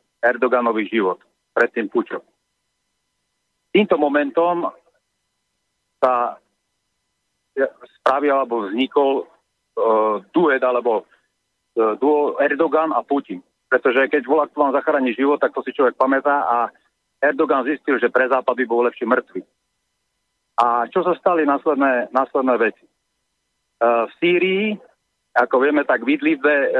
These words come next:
prevzali iniciatívu Turci a vyčistili celú Sýriu, tá celé, celý Idlib od prozápadných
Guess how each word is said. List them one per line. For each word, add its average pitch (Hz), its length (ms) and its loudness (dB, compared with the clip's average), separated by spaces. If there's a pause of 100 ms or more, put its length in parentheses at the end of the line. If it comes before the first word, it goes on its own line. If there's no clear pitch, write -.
(220)
prevzali 139 400 0
iniciatívu 139 560 0
Turci - 480 -2
a 123 160 2
vyčistili 143 640 0 (240)
celú 165 320 2
Sýriu, 151 400 2
tá 120 240 0
celé, 143 240 -2
celý 143 320 0
Idlib 143 240 -2
od 123 160 0
prozápadných 143 680 0